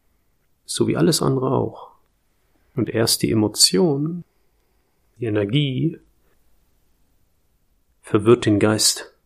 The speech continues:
auf die Art und Weise, dass es total echt erscheint. Emotionen haben auch Jing, haben in der chinesischen Schreibweise auch,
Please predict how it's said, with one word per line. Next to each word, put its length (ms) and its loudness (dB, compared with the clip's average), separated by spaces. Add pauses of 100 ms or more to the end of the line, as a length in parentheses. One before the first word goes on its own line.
auf 160 -10
die 160 0
Art 180 0
und 160 0
Weise, 300 6
dass 180 2
es 160 4
total 380 4
echt 180 -6
erscheint. 400 0
Emotionen 500 6
haben 140 2
auch 300 2 (1400)
Jing, 440 0 (180)
haben 140 2
in 120 2
der 300 0 (1400)
chinesischen 840 0 (560)
Schreibweise 840 2 (840)
auch, 320 -4